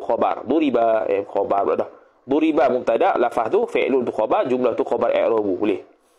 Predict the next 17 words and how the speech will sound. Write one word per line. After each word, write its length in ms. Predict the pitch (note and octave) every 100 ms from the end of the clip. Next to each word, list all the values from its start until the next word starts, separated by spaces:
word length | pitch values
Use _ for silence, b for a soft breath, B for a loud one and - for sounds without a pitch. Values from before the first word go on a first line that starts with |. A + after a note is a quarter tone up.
| _ b b b b b b b b -
Duriba 400 | E3 F3+ G3 G3
itu 160 | F#3+ C#4+
fi'lun 480 | - G#3+ E3+ F#3 E3
madin 400 | F#3 A3 A#3+ B3
mabniyun 480 | F3+ C3+ D#3 F#3 A#3+
lil 160 | G3+ D3
maf'ul, 560 | C3+ - A2 G#2+ G2+
ataupun 480 | - B2+ E3 G#3 G#3+
mabniyun 480 | E3 D#3+ G3+ B3 A3
lil 160 | E3+
majhul, 480 | C#3+ A#2 A2 G#2 F#2+
ataupun 400 | - - F3 G#3+
mabniyun 480 | F#3 D#3+ D#3+ A#3+ C4
lima 320 | F#3+ D#3+ D#3
lam 240 | C#3+ C#3 C3+
yusamma 400 | - G3 A#3+ A#3
fa'iluhu. 640 | D#3 A2+ A#2+ A2 G#2 F#2